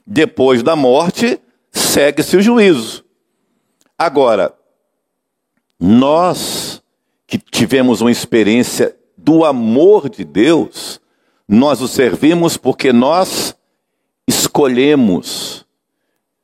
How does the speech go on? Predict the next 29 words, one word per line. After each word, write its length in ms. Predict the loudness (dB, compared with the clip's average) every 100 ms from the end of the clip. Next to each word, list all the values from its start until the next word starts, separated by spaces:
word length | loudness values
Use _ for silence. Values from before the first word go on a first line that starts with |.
| -8
Jesus 420 | 0 0 2 -2
não 100 | -2
fica 320 | -2 -2 -4
com 140 | -4 -4
a 80 | -2
faca, 560 | -2 -2 -2 -2 -6
com 160 | 0 -2
o 40 |
facão 440 | 0 -4 -2 -2 -2
atrás 260 | 0 0
da 120 | 0
gente, 300 | 0 -2 0
"Me 100 | 0
serve, 580 | 0 0 0 0 -2 -8 _ -4
me 140 | -2 -2
serve", 440 | 0 -2 0 -2
não. 440 | 0 0 0 -2 -4 _ _ _ _ -4
Por 140 | 0
isso 180 | 0 0
que 100 | -2
é 40 |
dito, 260 | 0 -2 -4 _
"Quem 600 | -4 0 2 4 2 0 _ _ _ _ _ _ _ _ _ _ -2
quiser". 540 | 0 2 0 -2 -6 _ _ _ _ _ _ _ _ -4
Quem 200 | 2 4
não 140 | 4
quiser, 600 | 0 -4 -4 -4 -6 -12 _ _ _ _ _ _ _ _ _ _ _ _ _ _ _ _ _ -6
"I'm 300 | -2 -2 -2
sorry", 680 | -4 -2 0 0 -2 -6